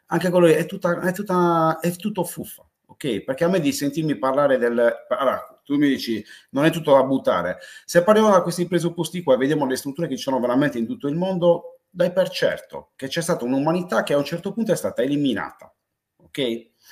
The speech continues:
Con, eh, sicuramente una parte del, dell'umanità che è rimasta complice, che poi ha dovuto ripopolare, riistruire la, la, l'umanità che c'è stata dopo. Francesco prima stava parlando di contratti,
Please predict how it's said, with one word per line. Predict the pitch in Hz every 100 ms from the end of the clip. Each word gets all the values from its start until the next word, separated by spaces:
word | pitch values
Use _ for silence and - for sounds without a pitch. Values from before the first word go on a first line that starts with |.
| - _ _
Con, | 180 170 123 117 110 - -
eh, | 127 120 113 113 113
sicuramente | - 139 151 156 139 107
una | 127 127
parte | 170 - 127
del, | 117 120 117
dell'umanità | 123 131 127 123 123 131 90
che | - 104
è |
rimasta | 101 110 98 80 - - -
complice, | 101 90 - 147 - 214
che | 214 233
poi | 226 160 120 120
ha | 117 - -
dovuto | 143 139 113 98
ripopolare, | 131 - 196 143 139 113 92 98 107
riistruire | 156 139 117 - 196 170 165 185 202 - -
la, | 143 151
la, | 131 135 139
l'umanità | 151 151 170 170
che | 180
c'è | 170 123
stata | 123 110 95
dopo. | 87 - _ _ _ _
Francesco | - 160 220 185
prima | 185 -
stava | 147 135
parlando | 139 135 123 110
di | 117 -
contratti, | - 123 107 78 - -